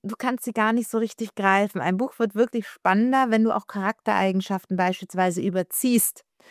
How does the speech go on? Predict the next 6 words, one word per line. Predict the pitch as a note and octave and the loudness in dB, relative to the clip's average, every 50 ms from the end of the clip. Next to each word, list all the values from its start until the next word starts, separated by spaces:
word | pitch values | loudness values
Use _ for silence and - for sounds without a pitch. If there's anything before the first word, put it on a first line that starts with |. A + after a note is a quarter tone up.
| - _ _ - | -20 _ _ -10
übertreibst, | - F#3+ F3+ G3+ F#3+ - - - G3+ G#3+ B3 A#3+ G#3 - - - F3 | -6 -2 0 0 -2 -2 0 2 4 6 6 4 4 0 -2 -2 2
weil | F#3 F#3+ F#3+ | 4 4 4
jeder | F#3 F3+ A#3 C4+ C4+ C4 A#3 | 4 4 4 4 6 4 4
kennt | - - C4 A#3+ A3+ A3+ A3 - - - - - - _ - | 4 2 2 2 4 2 2 -2 -6 -16 -20 -20 -12 _ 0
irgendjemanden, | C4 C#4 C4+ B3+ A3 - B3 A#3 A3+ A3+ G#3 A3 G3+ | 2 2 2 2 0 0 0 0 2 0 0 0 -2
dem | A3 A3+ A3 G#3+ G#3+ G3+ | 0 0 -2 -2 -4 -8